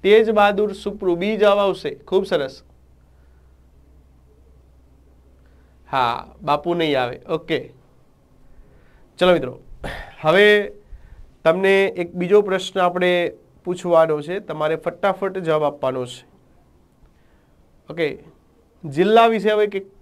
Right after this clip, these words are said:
પ્રશ્ન હું તમને પૂછું, તમારે જવાબ આપવાનો છે. ઓકે, મોઢેરાનું સૂર્ય મંદિર એ કયા જિલ્લામાં આવેલું છે?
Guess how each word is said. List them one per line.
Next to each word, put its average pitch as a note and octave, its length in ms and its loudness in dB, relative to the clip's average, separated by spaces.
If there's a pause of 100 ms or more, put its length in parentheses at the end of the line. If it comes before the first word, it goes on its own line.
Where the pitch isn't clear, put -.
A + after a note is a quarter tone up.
પ્રશ્ન F3+ 300 -4
હું E3+ 200 -6
તમને E3 220 -6
પૂછું, E3 400 -12 (720)
તમારે D#3+ 220 0
જવાબ C#3+ 180 -2
આપવાનો B2 340 -8
છે. - 220 -20 (1800)
ઓકે, D3 320 -4 (2750)
મોઢેરાનું G3+ 540 4
સૂર્ય G3+ 240 -2
મંદિર G#3+ 300 -2
એ A3+ 60 6
કયા A3+ 220 2
જિલ્લામાં A3 480 4
આવેલું G3+ 360 0
છે? - 300 -18